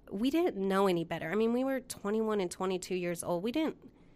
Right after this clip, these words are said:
we didn't know what to do, and we didn't know what not to do. We just knew, like, we needed to be better than what we were yesterday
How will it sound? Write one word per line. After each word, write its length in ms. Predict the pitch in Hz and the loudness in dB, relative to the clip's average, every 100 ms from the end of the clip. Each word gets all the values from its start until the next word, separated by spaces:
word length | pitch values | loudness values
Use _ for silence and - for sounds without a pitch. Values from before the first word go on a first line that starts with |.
| - - - | -20 -16 2
we 100 | 294 | 6
didn't 160 | 320 262 | 8 8
know 100 | 233 | 8
what 200 | 233 254 | 8 6
to 80 | 247 | 4
do, 80 | 262 | 6
and 80 | 226 | 6
we 80 | |
didn't 200 | 208 240 | 8 6
know 140 | 226 208 | 6 4
what 260 | 196 208 180 | 6 4 6
not 260 | 196 208 | 6 6
to 100 | - | 2
do. 180 | 175 165 | 0 2
We 100 | 170 | 4
just 260 | 226 254 - | 4 2 4
knew, 280 | 226 220 214 | 8 8 8
like, 300 | 190 180 - | 4 2 0
we 200 | - 214 | -2 0
needed 320 | 240 233 202 | 4 4 2
to 80 | - | -2
be 160 | 190 190 | -4 -2
better 280 | 185 190 202 | 0 2 2
than 200 | 196 190 | 2 2
what 160 | 180 | 2
we 100 | 185 | 0
were 180 | 180 175 | 0 0
yesterday 760 | 175 175 - 214 220 208 220 | 0 -2 -2 -2 0 2 0